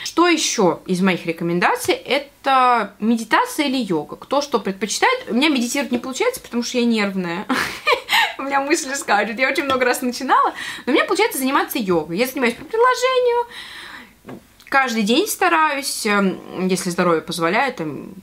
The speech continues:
а то там всякие эти ковиды, вот это всё было, очень много пропускала. Эти двадцать минут с утра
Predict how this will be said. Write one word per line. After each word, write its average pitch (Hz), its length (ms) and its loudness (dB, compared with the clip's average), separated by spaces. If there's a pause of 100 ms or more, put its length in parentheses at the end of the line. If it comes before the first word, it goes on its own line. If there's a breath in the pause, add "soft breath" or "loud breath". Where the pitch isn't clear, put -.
а - 40 -20
то - 120 -18
там - 160 -14
всякие - 280 -12
эти - 100 -18
ковиды, 269 840 -6
вот 180 180 -6
это 165 160 -12
всё - 200 -8
было, 269 380 0
очень 180 280 -6
много 170 160 -2 (120)
пропускала. 359 600 -2
Эти - 120 -10
двадцать 202 440 -2
минут 196 260 2
с - 100 -10
утра 226 460 0